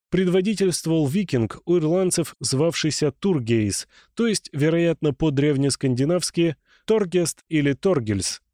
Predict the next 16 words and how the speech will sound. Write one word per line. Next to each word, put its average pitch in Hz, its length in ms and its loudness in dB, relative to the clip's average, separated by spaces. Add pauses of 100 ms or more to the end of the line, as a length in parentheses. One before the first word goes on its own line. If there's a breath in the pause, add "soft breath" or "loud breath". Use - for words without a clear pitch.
(180)
Происхождение 170 800 0
Тургейса 113 580 0
неизвестно, 143 720 0
но, 113 160 2
скорее 185 380 -2
всего, 120 340 0
он 220 160 0
приплыл 160 420 0
с 135 60 -2
гибридов, 143 640 0
поскольку 117 480 0
союзниками 135 680 0
его 123 220 2
были 156 480 0 (260 soft breath)
Гал 165 580 0
Гейтхилл, 139 880 0